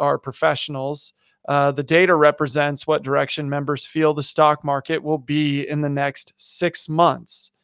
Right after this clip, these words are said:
in the next since mo-, six months. And it, it, uh, they, they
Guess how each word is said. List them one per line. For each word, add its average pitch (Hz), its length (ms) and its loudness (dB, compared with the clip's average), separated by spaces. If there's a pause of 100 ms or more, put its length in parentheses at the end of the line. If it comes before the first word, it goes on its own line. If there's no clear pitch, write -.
(160)
in 135 60 -10
the 131 60 -6
next 135 320 -6
since 139 280 -6
mo-, 151 240 0
six - 320 -6
months. 165 260 0
And 165 100 0
it, 143 100 -4 (480)
it, 180 380 2
uh, 151 500 6
they, 175 380 0
they 165 300 -2